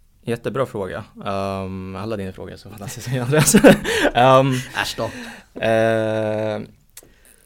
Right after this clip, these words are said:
Speaker 1: det som innan faktiskt, eh, jag, ehm, eh, skulle åka till Korea,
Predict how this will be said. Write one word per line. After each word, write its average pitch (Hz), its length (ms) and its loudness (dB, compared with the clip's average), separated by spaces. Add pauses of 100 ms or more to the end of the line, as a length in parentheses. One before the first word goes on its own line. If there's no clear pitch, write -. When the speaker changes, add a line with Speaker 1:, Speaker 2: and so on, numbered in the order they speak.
(800)
Speaker 1:
det 139 280 0
som 127 680 0 (300)
innan 151 720 0
faktiskt, - 840 -10
eh, 101 300 -4 (360)
jag, 101 520 -8 (960)
ehm, 95 640 -14 (1400)
eh, 92 460 -18
skulle 104 180 -10
åka 104 200 -6
till 135 200 -6 (180)
Korea, 65 440 -14